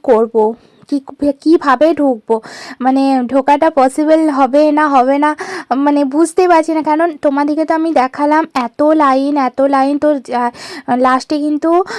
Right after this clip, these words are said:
আমরা কিন্তু রেগে কিন্তু বেরিয়ে যাচ্ছিলাম, বিরক্ত হয়ে যে এত ভিড়, ঢুকতে পারবো না। সত্যি খুব মনটাও খারাপ হয়ে গেছিলো যে এত দূর এলাম, এই প্রথমবার এলাম, অথচ ঢুকতে পারবো না। একবারও যদি দেখতে পেতাম তাহলে খুব ভালো লাগতো।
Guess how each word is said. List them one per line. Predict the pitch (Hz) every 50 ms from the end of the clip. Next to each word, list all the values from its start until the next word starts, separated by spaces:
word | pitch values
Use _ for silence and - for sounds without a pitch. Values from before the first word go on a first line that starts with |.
| 349 -
আমরা | - 269 262 269 285 294
কিন্তু | 294 302 311 302 294 320 320
রেগে | 311 294 262 254 240 277 294
কিন্তু | 285 311 311 302 285 330
বেরিয়ে | 302 277 254 254 254 269 285 311
যাচ্ছিলাম, | 294 294 277 269 269 - - 311 294 294 302 311 302
বিরক্ত | 262 240 247 262 269 - _ 302
হয়ে | 302 294 302 302 294
যে | 294 311
এত | 285 262 240 233 - 277
ভিড়, | 277 269 262 262 269 277
ঢুকতে | 269 277 262 220 - _ 269 269
পারবো | 262 269 262 262 262 262
না। | 269 285 311 311
সত্যি | - - 339 294 285 - 339 339
খুব | 339 - 427 427
মনটাও | 392 330 277 262 269 269 285 294 311
খারাপ | 302 - 285 254 247 254 269 269
হয়ে | 285 277 269
গেছিলো | 254 269 277 269 - 277 285 285
যে | 277 285
এত | 294 269 247 240 - 254
দূর | 262 254 269 269 277 269
এলাম, | 254 247 254 254 254 262 262 262 - - - - -
এই | - 294 330
প্রথমবার | 330 320 302 294 294 294 - 339 339 320 320 302 302 302 302
এলাম, | 294 277 262 269 277 294 294 285 285 269 -
অথচ | 262 269 269 - 294 285 - 311
ঢুকতে | 311 302 302 285 262 - _ - 277
পারবো | 269 277 269 262 262 269 269
না। | 269 277 277 269
একবারও | 254 262 277 277 _ - 285 285 294 294
যদি | 277 285 277 285 285
দেখতে | 262 277 262 269 269 _ - 277
পেতাম | 269 277 269 269 - 269 269 269 269
তাহলে | 285 277 262 285 285
খুব | 285 - 339 339 320 330
ভালো | 311 285 240 233 254 262
লাগতো। | 269 262 254 262 - _ - 254 254